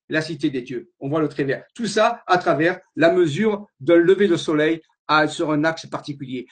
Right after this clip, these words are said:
Alors là, je salue le tra-, le travail de l'Entral d'Alain et son travail à lui aussi, parce que,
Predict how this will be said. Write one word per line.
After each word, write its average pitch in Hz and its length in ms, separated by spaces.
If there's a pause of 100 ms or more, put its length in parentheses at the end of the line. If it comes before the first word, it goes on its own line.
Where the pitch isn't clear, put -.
(140)
Alors 151 140
là, 180 140
je 143 80
salue 151 340
le 143 100
tra-, 160 300
le 135 180
travail 156 320
de 139 80
l'Entral 147 400
d'Alain 135 360 (320)
et 160 200
son - 220
travail 160 340
à 143 60
lui 147 140
aussi, 151 320
parce 135 180
que, - 240